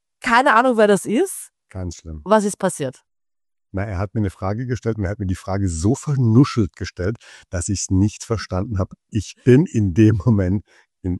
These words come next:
Speaker 2: im Boden versunken. Ich, ich wollte, dass der Boden aufgeht und mich einfach verschluckt.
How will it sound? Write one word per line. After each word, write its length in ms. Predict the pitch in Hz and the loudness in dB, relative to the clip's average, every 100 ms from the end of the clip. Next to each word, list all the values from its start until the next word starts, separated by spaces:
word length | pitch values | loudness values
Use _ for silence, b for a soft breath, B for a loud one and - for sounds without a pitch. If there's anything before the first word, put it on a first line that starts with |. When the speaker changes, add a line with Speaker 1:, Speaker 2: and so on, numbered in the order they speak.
| - | -6
Speaker 2:
im 120 | 104 | -6
Boden 240 | 85 104 120 | -4 -4 -4
versunken. 420 | 95 82 - 76 _ | -6 -8 -10 -18 _
Ich, 260 | - - | -20 -16
ich 140 | - - | -10 2
wollte, 340 | 123 143 156 | 4 4 0
dass 200 | - 107 | -2 -6
der 100 | 113 | -4
Boden 400 | 78 113 165 175 | 0 0 2 -2
aufgeht 420 | 110 113 - 131 - 170 b 135 | -4 -6 -2 -4 -4 -10 b -6
und 80 | |
mich 240 | 110 107 - | -4 -4 -6
einfach 320 | 101 107 110 | -6 -6 -8
verschluckt. 540 | - 104 - 90 - | -10 -12 -10 -12 -14